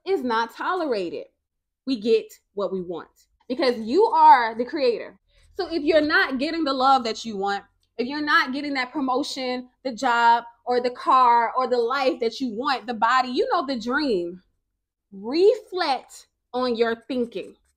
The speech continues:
Because whatever you're seeing, it's just a reflection of you. If your S P is talking that dumb shit, you know, they don't wanna be with you,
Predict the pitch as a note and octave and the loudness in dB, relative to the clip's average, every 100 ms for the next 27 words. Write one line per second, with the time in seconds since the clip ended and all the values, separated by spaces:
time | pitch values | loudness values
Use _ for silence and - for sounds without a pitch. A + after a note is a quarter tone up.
0 | _ _ _ _ _ _ B3+ D4 C4+ B3+ | _ _ _ _ _ _ -4 0 0 0
1 | A3+ C4 D4 G4 F4+ F#4 - G4+ F4+ A#3+ | 0 4 4 4 0 -2 -2 -2 0 0
2 | A3 B3 - D4+ - C4 G3+ _ _ D4+ | -4 -8 -8 -8 -6 -6 -6 _ _ -4
3 | D4+ D#4 F4 D#4+ - D#4+ D4+ D4 F4 C4+ | -4 -6 -6 -6 -6 -6 -8 -4 -4 -4
4 | D#3+ _ _ _ _ _ _ _ _ _ | -12 _ _ _ _ _ _ _ _ _
5 | _ B3 B3 B3 C4+ D4+ - E4+ D4 C#4+ | _ -8 0 2 2 0 0 -2 -2 -8
6 | - D4+ C#4+ D4 C#4+ D4 - _ B3+ C4+ | -4 0 0 -2 -6 -6 -10 _ 0 0
7 | A3+ F#3+ A#3 D4 F4 - C#4+ D#4 - - | -2 0 2 2 0 -2 -2 -4 -8 -20
8 | _ _ _ _ _ _ _ _ C4+ F#4 | _ _ _ _ _ _ _ _ -2 0
9 | D#4 F#3+ D3+ G3+ - _ _ _ _ _ | 2 -2 -4 -10 -18 _ _ _ _ _
10 | _ _ _ _ _ _ A#3 C4+ D4+ D4 | _ _ _ _ _ _ 2 2 2 0
11 | D4+ B3+ C#4 C4 C4+ A#3+ B3+ B3 A#3+ B3 | -2 -2 -2 -2 -4 -4 -2 0 0 -4